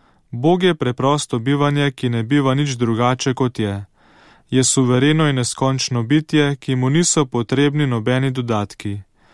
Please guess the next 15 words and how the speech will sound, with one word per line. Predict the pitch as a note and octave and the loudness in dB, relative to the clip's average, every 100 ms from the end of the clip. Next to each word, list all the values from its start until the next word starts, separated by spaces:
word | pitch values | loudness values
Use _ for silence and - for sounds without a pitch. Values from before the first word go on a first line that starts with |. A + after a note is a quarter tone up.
| _ - _ | _ -20 _
Je | C3 | -2
čisto | B2+ G3+ F#3 - C3 | 2 2 2 2 0
bivanje, | C3 D#3+ D#3+ D#3 D3+ D3 | 2 2 2 2 2 0
ki | - | -2
nikdar | B2 A#2 A#2+ C#3+ D3+ | -4 -2 0 2 2
ne | C#3+ | 0
doživlja | A#2+ A#2 G#2 B2+ B2+ | 0 -2 -2 0 0
sprememb." | B2 - B2+ A#2 G2 F#2+ - _ _ _ _ _ _ _ _ - _ _ - - - _ | -2 -2 -2 -2 -4 -8 -14 _ _ _ _ _ _ _ _ -20 _ _ -20 -20 -20 _
Preprostost | C3 B2+ C3+ B2 - E3 E3 | 2 4 2 2 2 2 2
mora | D3 D3 C3 | 0 2 2
imeti | B2 C#3 D#3 C3 | 0 0 0 0
vpliv | A#2+ C#3+ D#3 | -2 0 0
na | D3+ C3 | 2 -2
življenjski | A2+ A#2 B2+ C3 - B2+ | -2 -2 -2 -2 -4 -6
slog. | - A2+ G2+ - - | -2 -4 -4 -8 -20